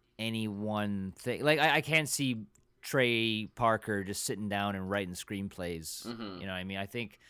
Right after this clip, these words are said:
Speaker 1: I think they're gonna pick and choose their projects, and, or maybe they can just chill. I don't know. I, w-,
Speaker 2: Yeah, they,
Speaker 1: they've
Speaker 2: they
Speaker 1: set up th-, they've set up South Park in a way where they, they can say whatever they want, and
Speaker 2: Yeah.
Speaker 1: it doesn't really, it, you know, it doesn't have to be about just four kids in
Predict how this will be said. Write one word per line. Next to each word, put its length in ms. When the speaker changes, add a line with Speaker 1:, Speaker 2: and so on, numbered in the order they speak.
Speaker 1:
I 60
think 140
they're 100
gonna 220
pick 180
and 100
choose 240
their 140
projects, 640
and, 140
or 120
maybe 240
they 160
can 160
just 260
chill. 420
I 80
don't 100
know. 60
I, 140
w-, 180
Speaker 2:
Yeah, 200
they, 80
Speaker 1:
they've 80
Speaker 2:
they 160
Speaker 1:
set 280
up 220
th-, 120
they've 180
set 180
up 120
South 300
Park 220
in 80
a 60
way 260
where 420
they, 200
they 200
can 140
say 240
whatever 360
they 140
want, 500
and 320
Speaker 2:
Yeah. 60
Speaker 1:
it 60
doesn't 280
really, 320
it, 200
you 140
know, 120
it 80
doesn't 420
have 180
to 80
be 160
about 220
just 260
four 260
kids 400
in 260